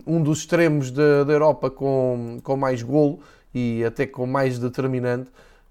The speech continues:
Não, há, há hoje até um quadro, hum, que mostra precisamente os números onde se enquadra o Ricardo Horta, que são os dez extremos mais influentes da Europa atualmente,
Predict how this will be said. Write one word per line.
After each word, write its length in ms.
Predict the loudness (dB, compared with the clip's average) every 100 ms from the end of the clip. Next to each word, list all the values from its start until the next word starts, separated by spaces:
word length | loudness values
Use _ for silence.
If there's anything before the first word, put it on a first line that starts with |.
| -12
Não, 800 | -10 -8 -6 -4 -4 -6 -10 -12 -14 -16 -20 -20 _
há, 280 | -4 0 2
há 60 |
hoje 340 | 4 4 4 0
até 200 | -2 -2
um 240 | 0 -4
quadro, 500 | 0 4 4 2 -4 -10 -20 -20 _ -6
hum, 800 | 0 2 2 2 -2 -6 -8 -12 -4
que 80 | 2
mostra 640 | 4 4 2 -2 -2 -4 -10
precisamente 600 | -10 -4 0 0 0 -2
os 100 | -2
números 480 | 0 0 0 -4 -8 -18 -20 _ _
onde 260 | -2 -2 -2
se 160 | -4 -4
enquadra 400 | 2 4 4 2
o 140 | 0
Ricardo 400 | -4 -2 -2 2
Horta, 320 | 0 0 -6 -16 -20 -20 _ _ -14
que 80 | -2
são 320 | 2 4 4
os 160 | 0 2
dez 280 | 2 2
extremos 500 | -2 0 4 4 2
mais 220 | 0 0 0
influentes 580 | -2 -2 -2 -2 -2
da 80 | -2
Europa 580 | 0 2 2 2 2 0
atualmente, 580 | 0 0 2 2 0